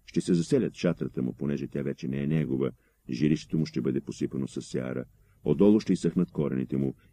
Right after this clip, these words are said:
и отгоре ще увяхнат ветвите му. Споменът за него ще изчезне от земята и на стъгдата не ще има името му. Ще го изгонят от светлината в тамата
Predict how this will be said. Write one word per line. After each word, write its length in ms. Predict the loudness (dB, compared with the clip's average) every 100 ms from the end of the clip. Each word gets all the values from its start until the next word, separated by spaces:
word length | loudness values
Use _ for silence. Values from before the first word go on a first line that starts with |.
| -2
и 40 |
отгоре 340 | 0 2 2
ще 140 | 2 0
увяхнат 480 | 2 0 0 -4 -2
ветвите 420 | -4 -6 -6 -4
му. 180 | -4 -6 -12 _
Споменът 460 | 0 4 6 6 4
за 100 | 0
него 220 | 0 -2
ще 140 | -4
изчезне 380 | -4 0 0 0
от 80 | -2
земята 440 | -2 -2 -2 -4 -6 _ 4
и 80 |
на 100 | 4
стъгдата 520 | 4 -2 2 0 2 -2
не 80 |
ще 180 | -2 2
има 220 | 4 4 2
името 360 | 0 -2 -2
му. 180 | -4 -4 -6 -18
Ще 160 | -6 0
го 100 | 2
изгонят 520 | 2 4 6 6 2
от 100 | -6
светлината 540 | -8 -6 -4 -2 -4 -8
в 60 |
тамата 460 | -6 -2 0 0